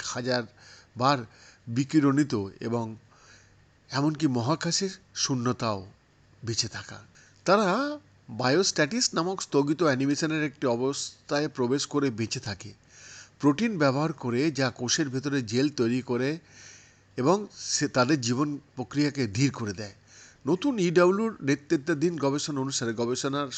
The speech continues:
সহ লেখকরা যুক্তরাজ্যের ব্রিস্টল বিশ্ববিদ্যালয়, সেন্ট লুইস ওয়াশিংটন বিশ্ববিদ্যালয়, ক্যালিফোর্নিয়া মার্সেট বিশ্ববিদ্যালয়, ইতালির বোলোগনা বিশ্ববিদ্যালয় এবং নেদারল্যান্ডসের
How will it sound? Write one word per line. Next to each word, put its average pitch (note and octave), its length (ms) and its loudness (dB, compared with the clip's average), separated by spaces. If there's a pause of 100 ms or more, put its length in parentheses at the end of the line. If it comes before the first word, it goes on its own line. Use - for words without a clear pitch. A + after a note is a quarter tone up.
(280)
সহ B2+ 500 0
লেখকরা A2+ 580 -4 (460)
যুক্তরাজ্যের C3+ 680 -2
ব্রিস্টল B2+ 400 0
বিশ্ববিদ্যালয়, B2+ 720 -2 (680)
সেন্ট D3 300 2
লুইস C#3+ 300 2
ওয়াশিংটন C3 500 0
বিশ্ববিদ্যালয়, B2 580 0
ক্যালিফোর্নিয়া B2+ 580 -2
মার্সেট A2+ 360 -4
বিশ্ববিদ্যালয়, A#2+ 580 -4
ইতালির A#2+ 360 -4 (600)
বোলোগনা C#3+ 540 6
বিশ্ববিদ্যালয় B2+ 520 0
এবং A#2+ 140 -2
নেদারল্যান্ডসের C3 680 -2